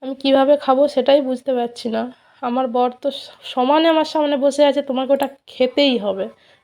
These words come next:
তোমাকে খাইয়েই ছাড়বো।" তো আমি বুঝতে পারছি না আমি কিভাবে খাবো, আমার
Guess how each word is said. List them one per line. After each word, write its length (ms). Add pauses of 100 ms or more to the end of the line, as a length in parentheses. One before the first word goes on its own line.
তোমাকে 380
খাইয়েই 540
ছাড়বো।" 480 (500)
তো 60
আমি 160
বুঝতে 360
পারছি 300
না 120
আমি 140
কিভাবে 380
খাবো, 280
আমার 220